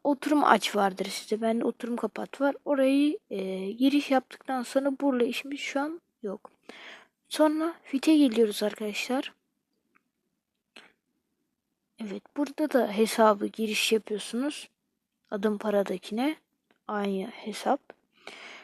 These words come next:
E, sonra, e, Defit'e tekrar gelin. Defit. Arkadaşlar burada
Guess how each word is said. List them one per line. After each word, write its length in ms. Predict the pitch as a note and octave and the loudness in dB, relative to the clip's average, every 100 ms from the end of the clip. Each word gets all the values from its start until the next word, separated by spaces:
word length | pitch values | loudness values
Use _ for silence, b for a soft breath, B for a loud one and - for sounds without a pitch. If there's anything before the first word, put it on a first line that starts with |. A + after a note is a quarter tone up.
| B - | B -12
E, 160 | G#3 | -8
sonra, 420 | G#3 - D#4 D#4+ F#4 _ _ _ _ _ _ - | -4 4 4 6 -2 _ _ _ _ _ _ -10
e, 60 | A3 G#3+ G#3 G3+ G3+ G3 - - | -6 -4 -4 -4 -4 -6 -10 -2
Defit'e 360 | D4+ - B3 D4+ | 0 0 -2 4
tekrar 400 | C#4 B3+ G#3+ G3 | 4 4 -2 -2
gelin. 340 | G3 F3+ F3+ _ _ _ _ _ _ _ _ _ _ _ _ _ _ _ _ _ _ _ _ _ _ _ _ _ _ _ _ _ _ - | -8 -10 -10 _ _ _ _ _ _ _ _ _ _ _ _ _ _ _ _ _ _ _ _ _ _ _ _ _ _ _ _ _ _ -2
Defit. 360 | D#4+ C#4 F#3+ - | -2 -2 -8 -10
Arkadaşlar 540 | - D4+ D4 A3 G3+ A#3 | -6 0 0 0 -4 -6
burada 200 | C#4 | -6